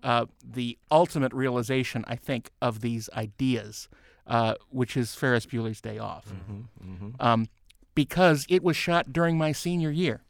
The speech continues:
Speaker 2: Uh-huh.
Speaker 1: And it happened in these, uh, you know, in this high school that I had been in. And, uh, we had visited it for, uh, uh, speech team events and all that sort of thing.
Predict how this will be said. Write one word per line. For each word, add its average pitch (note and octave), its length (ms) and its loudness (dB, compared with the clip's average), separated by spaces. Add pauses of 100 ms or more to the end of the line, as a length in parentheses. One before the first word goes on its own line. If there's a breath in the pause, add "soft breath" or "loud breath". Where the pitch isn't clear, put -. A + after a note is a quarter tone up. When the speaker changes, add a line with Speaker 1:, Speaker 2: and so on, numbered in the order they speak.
Speaker 2:
Uh-huh. F2+ 340 -14 (600)
Speaker 1:
And B2 300 4
it A#2 80 -2
happened C3 400 2
in B2 160 0
these, B2 320 -2 (280 loud breath)
uh, B2 180 0
you C3 120 -2
know, A#2 200 0
in B2+ 120 0
this B2+ 140 0
high C#3 140 0
school C3 220 -2
that B2 120 0
I D3+ 100 4
had E3 200 -2
been F#3 180 0
in. B2 220 -4 (800 soft breath)
And, B2 520 4
uh, A#2+ 300 2
we B2+ 140 0
had A#2 100 0
visited B2 400 -2
it A#2+ 160 -4
for, A#2 480 -4
uh, A2+ 260 -6 (560 soft breath)
uh, A#2 260 -8 (260)
speech - 360 -4
team A#2+ 220 2
events A2+ 400 -6
and A#2 80 -4
all B2 140 -2
that C#3+ 120 -6
sort B2 200 -6
of - 80 -10
thing. A2+ 280 -8